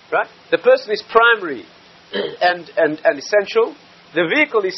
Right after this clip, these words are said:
secondary and subservient or ancillary. Okay? It's also essential 'cause he couldn't get there without it. Make no mistake. But it's not the thing itself. It, it,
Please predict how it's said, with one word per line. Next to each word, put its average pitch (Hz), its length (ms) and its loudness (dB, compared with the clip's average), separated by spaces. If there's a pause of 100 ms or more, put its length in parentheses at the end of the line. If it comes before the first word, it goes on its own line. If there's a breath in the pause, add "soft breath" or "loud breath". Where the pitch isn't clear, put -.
secondary 208 460 0
and 175 120 0
subservient 196 600 0
or 170 140 6
ancillary. 139 460 -2 (680)
Okay? 196 300 0 (920)
It's - 260 -2
also 285 420 4
essential 226 560 -2
'cause 190 140 -2
he 202 60 -2
couldn't 240 240 -2
get 294 180 -2
there - 120 0
without 131 280 0
it. 92 100 -20
Make 185 160 -2
no 233 120 0
mistake. 247 380 -2 (1900)
But 214 120 2
it's 208 120 -4
not 302 240 0
the 262 80 -2
thing 247 180 -4
itself. 202 380 0 (180)
It, 226 140 -6 (100)
it, 214 340 0